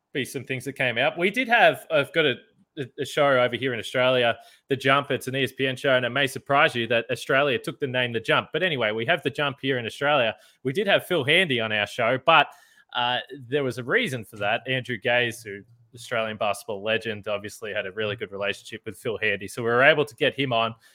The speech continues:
Uh, he didn't say much, uh, which wasn't a surprise. But back to Darvin, the point being that if you, the number one characteristic of him, you talk about communication,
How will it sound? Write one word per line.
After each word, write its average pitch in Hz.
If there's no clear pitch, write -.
Uh, 113
he 139
didn't 151
say 151
much, 135
uh, 117
which 120
wasn't 123
a 104
surprise. 113
But -
back 220
to 165
Darvin, 139
the 127
point 196
being 151
that 127
if 131
you, 151
the 147
number 160
one 165
characteristic 135
of 117
him, 131
you 120
talk 143
about 127
communication, 127